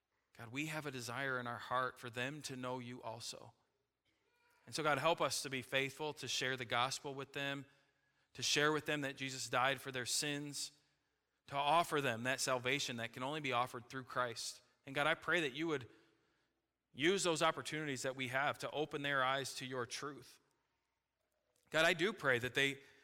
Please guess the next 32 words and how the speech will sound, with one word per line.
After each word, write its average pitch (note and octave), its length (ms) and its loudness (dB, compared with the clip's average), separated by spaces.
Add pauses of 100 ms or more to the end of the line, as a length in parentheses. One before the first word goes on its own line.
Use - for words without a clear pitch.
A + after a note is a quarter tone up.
(180)
our C3 120 4
family F3 400 4
members A#2 400 -2
and C3 80 0
our B2 80 4
friends, D#3 420 2
as A#2 140 -6
we C#3+ 100 0
would C#3 160 -2
invite C3+ 360 0
them C#3+ 140 -8
to A#2 60 -6
church, D3+ 400 -4
I, B2+ 180 0
I - 20 2
pray F#3 240 4
that F#3+ 140 0
they E3+ 100 2
would C#3 200 -4
come D3+ 380 0
and B2+ 120 -4
that C3 120 -2
they D3+ 100 2
would C#3+ 220 -2 (400)
be C#3+ 120 4
able D3+ 180 4
to C#3 80 -2
hear F3 380 4
a B2+ 60 4
message C3+ 500 2
each F3 240 -4
week E3+ 420 -6